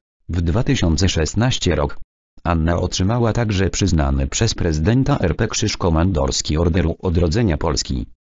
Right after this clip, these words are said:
Pogrzeb Anny Koźmińskiej odbędzie w kościele pod wezwaniem świętego Karola Bormeusza na Starych Powązkach w Warszawie, we wtorek o godzina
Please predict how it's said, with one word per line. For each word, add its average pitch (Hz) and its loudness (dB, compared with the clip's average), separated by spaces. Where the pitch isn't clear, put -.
Pogrzeb 117 0
Anny 73 0
Koźmińskiej 85 0
odbędzie 85 2
w - -10
kościele 101 0
pod 82 -2
wezwaniem 85 2
świętego 73 0
Karola 107 0
Bormeusza 95 2
na 95 0
Starych 73 -2
Powązkach 85 2
w 73 -2
Warszawie, 87 0
we 85 0
wtorek 82 -2
o 101 2
godzina 87 -2